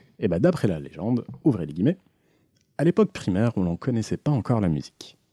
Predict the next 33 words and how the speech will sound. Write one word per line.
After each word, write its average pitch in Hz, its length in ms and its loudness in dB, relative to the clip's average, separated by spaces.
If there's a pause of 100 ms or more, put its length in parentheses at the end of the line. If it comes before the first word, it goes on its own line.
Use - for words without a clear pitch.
(180)
les 90 240 0
hommes 123 160 2
passaient 98 260 0
leur 76 160 -4
temps 95 180 -2
à 78 40 -6
faire - 240 -12
la - 80 -20
guerre. - 260 -20 (880)
Alors 90 240 0
qu'un 110 180 2
jour, 190 400 -2 (220)
deux 117 240 6
tribus 95 440 -4
se - 100 -10
disputaient 85 420 -8
un 73 100 -4
point 92 220 -2
d'eau 90 280 -2
à - 80 -10
coups - 220 -12
de 95 60 0
sabre, 147 380 0 (640)
les - 100 0
femmes, 127 440 0 (160)
outrées, 160 440 2 (300)
se - 160 -6
concertent - 760 -6
et 98 80 -2
décident 101 360 0
de 90 80 0
rétablir 85 520 -4
l'ordre 101 340 2